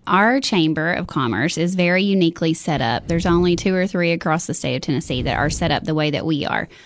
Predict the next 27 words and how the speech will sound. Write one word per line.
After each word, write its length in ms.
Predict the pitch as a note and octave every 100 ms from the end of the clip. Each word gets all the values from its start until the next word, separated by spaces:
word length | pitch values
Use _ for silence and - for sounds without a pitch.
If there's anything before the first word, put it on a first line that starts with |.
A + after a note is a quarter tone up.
| - -
We 140 | G3+
have 240 | F#3+ F3+
our 440 | E3+ E3+ E3 D#3+ E3 G3
Chamber 320 | - G3 F#3+ G#3
of 100 | G#3+
Commerce 560 | G3 F#3 F3 F3+ - - - - -
membership 640 | G3 G3 E3+ D#3+ D3+ -
area 380 | - C#3+ C#3 D3+
that 120 | D#3
does 200 | C#3+ B2
networking, 680 | F#3 G3+ G3 F#3+ F#3+ F3 E3+
education, 880 | G3 G#3 A3+ G3 F3 - E3+ E3 E3 - - - _
um, 240 | D#3+ D3+ D#3
small 320 | - G3+ G3+
business 640 | G3+ G3 G#3+ F#3+ F#3 F3+
advocacy, 1080 | F3 F3+ F3+ F3+ F#3 - F3 F3 F3 F3+ G3 - -
as 160 | F3+ -
far 180 | F3
as 140 | E3+ E3+
local 240 | F3+ F3+
governments 460 | E3+ E3+ F3+ D#3+ -
and 180 | F3 F3
at 120 | E3
the 80 | F3
state 300 | - E3+ -
government 420 | E3+ E3+ E3+ -
level. 420 | D#3 D3+ D#3